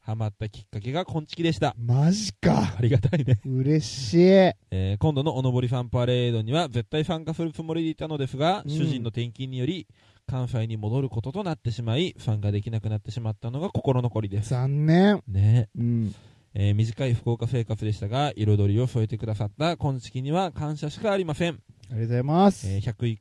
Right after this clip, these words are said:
Speaker 1: 回目からパワーアップするであろう今月は、新天地の京都で楽しみたいと思います。
Speaker 2: うんうん。
Speaker 1: えー、そして、今度はぜひ関西でのおのぼりファンパレードを実施してください。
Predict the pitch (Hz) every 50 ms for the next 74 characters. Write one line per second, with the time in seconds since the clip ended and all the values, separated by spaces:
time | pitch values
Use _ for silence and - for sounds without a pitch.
0 | _ - 117 113 113 113 107 - 120 123 120 123 120 110 110 110 110 110 110 -
1 | - 104 - 120 117 113 110 104 104 107 113 117 107 - 110 107 104 - - 117
2 | 127 147 165 165 113 107 - 127 120 110 - 117 117 113 110 110 127 127 - -
3 | 123 117 113 107 113 127 185 196 202 190 185 170 - 170 160 143 147 139 - -
4 | 185 180 170 160 147 143 160 185 190 - 107 127 120 117 107 - - 104 104 98
5 | 90 - _ _ _ _ - - - 110 113 113 - 147 139 - 214 226 - -
6 | _ - - - 131 127 123 120 113 110 107 107 104 170 175 180 - - - 120
7 | 113 110 107 98 - 98 98 101 104 107 131 185 - - 131 127 120 117 120 117
8 | 107 120 113 113 107 120 110 107 107 104 104 107 127 160 175 160 160 147 - 143
9 | 127 - 143 131 143 135 135 - 175 185 185